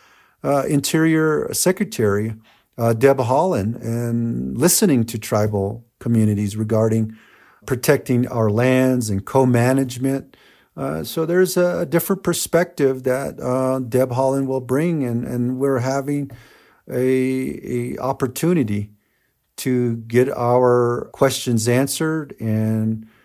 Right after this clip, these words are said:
our, our needs addressed and to catch up with the rest of the country. You know, thirty to forty percent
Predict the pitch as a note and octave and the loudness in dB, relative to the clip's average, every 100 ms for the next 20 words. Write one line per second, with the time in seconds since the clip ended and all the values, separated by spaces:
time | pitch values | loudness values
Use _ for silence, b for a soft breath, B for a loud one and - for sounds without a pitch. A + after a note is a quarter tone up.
0 | B B - G#2+ A#2+ A#2+ A#2 A#2+ B2+ B2 | B B -4 0 0 2 4 4 2 0
1 | G#2 G2 A2 C#3+ A#2 - - - A2 G#2+ | -4 -2 -2 -2 -6 -10 -14 -8 -4 -2
2 | G#2+ A2 A#2 G#2 G#2 - B2 - C#3+ C#3 | -4 -4 -4 -4 -4 -4 -4 -2 -2 -2
3 | B2 - A2 B2+ E3+ - D#3 G#2+ G2+ - | -6 -4 -2 0 -2 -4 -4 -4 -6 -8
4 | F2+ - G2 B2 B2+ C#3 D3 D#3 E3+ E3 | -8 -8 -6 -4 -4 -2 2 2 2 0
5 | F3 E3+ E3+ D#3 - E3+ E3 | 0 0 0 -4 -2 -2 -4